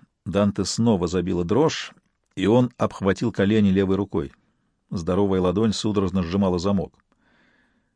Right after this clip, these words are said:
«Привет, сынок», — сказал отец. «Рад видеть тебя снова». Его голос изменился, стал мягче, слабее.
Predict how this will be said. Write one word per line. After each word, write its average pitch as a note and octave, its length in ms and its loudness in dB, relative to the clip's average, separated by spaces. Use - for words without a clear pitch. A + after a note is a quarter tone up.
«Привет, C3 380 2
сынок», — A#2+ 380 -4
сказал D#2+ 320 -4
отец. - 440 -12
«Рад A2 320 2
видеть C3+ 320 -2
тебя A2 200 0
снова». F#2+ 400 -4
Его C#3+ 240 4
голос F#3 420 4
изменился, C#3+ 760 0
стал C3+ 240 0
мягче, A#2+ 520 2
слабее. G2 540 2